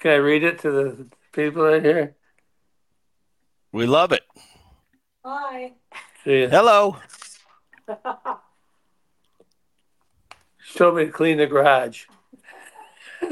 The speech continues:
Speaker 2: I love
Speaker 1: So,
Speaker 2: it. Nothing,
Speaker 1: so,
Speaker 2: see,
Speaker 1: anyway.
Speaker 2: some, Gibby, some things never change.
Speaker 1: Yeah, I've been married thirty-eight, thirty-nine years,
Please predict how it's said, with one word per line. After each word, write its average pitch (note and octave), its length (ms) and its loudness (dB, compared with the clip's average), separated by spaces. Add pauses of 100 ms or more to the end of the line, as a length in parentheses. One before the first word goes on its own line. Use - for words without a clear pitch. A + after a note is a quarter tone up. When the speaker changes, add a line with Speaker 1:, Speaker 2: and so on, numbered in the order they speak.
(420)
Speaker 2:
I C3 140 4
love C3+ 280 4
Speaker 1:
So, - 560 -2 (220)
Speaker 2:
it. C#3+ 100 -14
Nothing, E3 380 4
Speaker 1:
so, F3+ 100 0
Speaker 2:
see, G3 80 4
Speaker 1:
anyway. E3+ 200 4
Speaker 2:
some, A3 220 4 (340)
Gibby, C3+ 360 4
some E3+ 320 2
things D3+ 360 0
never C3 240 2
change. A2 640 -4 (220)
Speaker 1:
Yeah, F#3+ 340 4
I've F3 140 2
been F3+ 180 -4
married D#3 520 0 (100)
thirty-eight, C#3+ 500 -4
thirty-nine C#3 520 -4
years, B2+ 480 -10